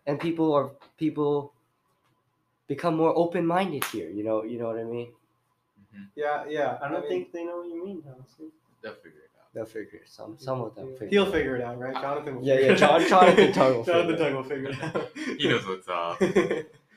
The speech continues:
Speaker 1: Yeah, so I think, I think we're,
Speaker 2: Yeah,
Speaker 1: we're
Speaker 2: how, how are we doing on time, Rohan?
Speaker 3: Uh, well, we've been recording for, um,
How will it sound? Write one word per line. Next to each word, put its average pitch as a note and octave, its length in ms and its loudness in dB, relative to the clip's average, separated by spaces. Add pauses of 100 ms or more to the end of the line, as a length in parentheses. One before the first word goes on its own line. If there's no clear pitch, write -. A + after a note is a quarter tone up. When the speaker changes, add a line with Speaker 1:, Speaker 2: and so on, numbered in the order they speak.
(580)
Speaker 1:
Yeah, A#2 160 0
so A2+ 320 -10 (160)
I C#3+ 100 -4
think, C#3 280 -2
I B2 80 -2
think A#2 300 -8
we're, G2+ 300 -6 (100)
Speaker 2:
Yeah, A2 120 -12
Speaker 1:
we're D#3 220 0
Speaker 2:
how, - 80 -8
how E3 140 -2
are - 20 0
we D#3 140 -4
doing C3+ 140 -6
on A#2 120 -10
time, G#2+ 260 -10
Rohan? F2 360 -18 (180)
Speaker 3:
Uh, D#3+ 540 0 (500)
well, C#3 180 -12
we've C#3 160 -10
been F3 120 -4
recording D3+ 500 -8
for, C3 380 -8
um, A2+ 160 -16